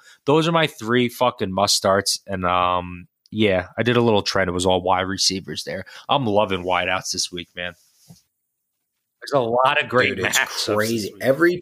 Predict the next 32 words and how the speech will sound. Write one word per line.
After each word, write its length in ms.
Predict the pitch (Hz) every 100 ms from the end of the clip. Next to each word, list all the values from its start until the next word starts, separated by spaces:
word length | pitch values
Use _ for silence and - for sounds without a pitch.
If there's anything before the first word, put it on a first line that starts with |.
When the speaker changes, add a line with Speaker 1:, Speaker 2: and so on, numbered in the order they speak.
| -
Speaker 2:
time, 440 | 127 110 101 101 _ _ _ _ _ _ _ _ _ _
I 180 | 107 135
really 580 | 147 143 165 208 220 190
wish 320 | 143 135 -
I 100 | 113
could 280 | - 104 92
go 280 | 95 92
back, 540 | 87 92 85 82 80 - - _ _ _ _
like, 340 | 101 92 90 _
a-, 220 | 107 -
at 100 | 107
the 60 | 104
beginning 420 | 107 120 123 120
of 60 |
every 320 | 104 101 95 98
season. 500 | - 92 85 85 82
I 80 |
need 180 | 95 104
to, 120 | -
like, 340 | 113 98 87 - _ - _ _ -
I 100 | 110
need 120 | 120
to 80 | 127
go 160 | 110
back 200 | 101 95
and 80 | 95
listen 240 | 98 -
to 60 | 95
this 100 | 82
podcast, 760 | - 90 85 - - - - -
right? 340 | 80 92 - - - - _
'Cause 540 | - 101 92 90 -